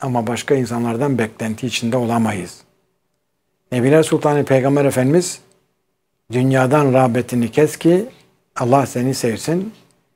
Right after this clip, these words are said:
İnsanların elinden rağbetini kes ki insanlar seni sevsin." Dolayısıyla başkalarından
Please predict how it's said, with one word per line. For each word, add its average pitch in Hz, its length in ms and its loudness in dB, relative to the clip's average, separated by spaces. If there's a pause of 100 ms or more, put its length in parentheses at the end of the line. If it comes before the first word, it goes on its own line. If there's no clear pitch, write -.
(300)
İnsanların 143 640 2
elinden 135 400 0
rağbetini 110 520 -4
kes 139 220 -4
ki 147 100 -4
insanlar 127 400 0
seni 110 280 -2
sevsin." 107 380 -6
Dolayısıyla 131 760 2 (840)
başkalarından 135 960 2